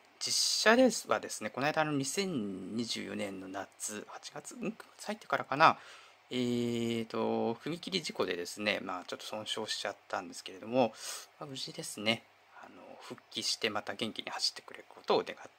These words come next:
ています。こちらの三〇三号機ですね。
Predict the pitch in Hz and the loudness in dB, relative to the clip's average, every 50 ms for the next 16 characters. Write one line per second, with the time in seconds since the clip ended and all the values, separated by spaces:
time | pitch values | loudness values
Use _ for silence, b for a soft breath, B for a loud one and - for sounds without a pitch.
0 | _ _ - _ _ _ - 117 120 - - - - - - - - - - - | _ _ -20 _ _ _ -4 -4 -4 -4 -10 -20 -20 -18 -12 -10 -8 -8 -6 -6
1 | - - - 131 - - - - - - - - - 101 - - - - - - | -6 -8 -8 -10 -14 -20 -20 -20 -18 -10 -10 -8 -8 -8 -10 -10 -14 -16 -14 -10
2 | - - - 110 95 90 - - - - - 107 104 104 113 113 - - - - | -10 -4 -4 -4 -6 -6 -12 -14 -12 -8 -6 -6 -4 -2 -2 -2 -2 -4 -14 -16
3 | - - - 127 131 143 147 143 - | -18 -12 -4 2 4 4 4 2 0